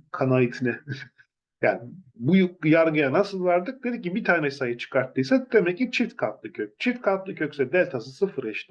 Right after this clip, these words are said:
A'yı buldum. A'yı götürüp yerine yazdım. Bakın şimdi orayı sıfır yapan x değerini bulacağım. Dört x eksi bir eşittir sıfır.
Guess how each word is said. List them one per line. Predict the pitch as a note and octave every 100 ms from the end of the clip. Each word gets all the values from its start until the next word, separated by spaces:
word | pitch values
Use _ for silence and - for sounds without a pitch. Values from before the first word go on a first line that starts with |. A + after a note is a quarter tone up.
| -
A'yı | E3+ E3 F#3+
buldum. | F#3+ G3 G#3 G#3
A'yı | F3 F#3+ F3+
götürüp | F3 F3 D3+ C3
yerine | D3 G3+
yazdım. | G#3+ G3 G#3+
Bakın | F3+ E3
şimdi | D#3 E3+
orayı | D#3 D#3 C3+
sıfır | F3+ -
yapan | A#2+ D#3 D3+
x | C3 -
değerini | A2 G#2 G2+
bulacağım. | G2+ G#2 D3+ F3+ _ _ _ _ _ _ -
Dört | E3+ C#3+ C3+
x | C3 A#2+
eksi | G#2 - F#2+
bir | G2
eşittir | B2 D3+ - D3+
sıfır. | - D#3 E3 D#3